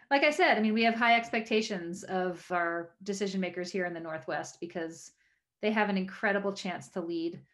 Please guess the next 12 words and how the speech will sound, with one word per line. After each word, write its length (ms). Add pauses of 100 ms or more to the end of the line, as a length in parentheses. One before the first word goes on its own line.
(220)
and 420
an 140
incredible 600
legacy 640 (540)
that 140
they 120
can 260
leave. 300
I 40
mean, 340
this 180
is, 400